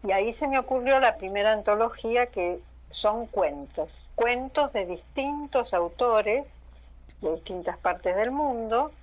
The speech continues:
que justamente relatan estas, eh, estos problemas y muchas veces sus soluciones, y encima con el covid, eh,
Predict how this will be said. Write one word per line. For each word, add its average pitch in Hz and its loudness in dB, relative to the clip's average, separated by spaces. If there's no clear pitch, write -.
que 196 -8
justamente 269 2
relatan 190 2
estas, 202 0
eh, 180 2
estos 214 -8
problemas 202 0
y 226 -4
muchas 208 -2
veces 202 0
sus 175 -6
soluciones, 196 0
y 196 -4
encima 214 -2
con 175 0
el 160 -4
covid, 208 0
eh, 190 2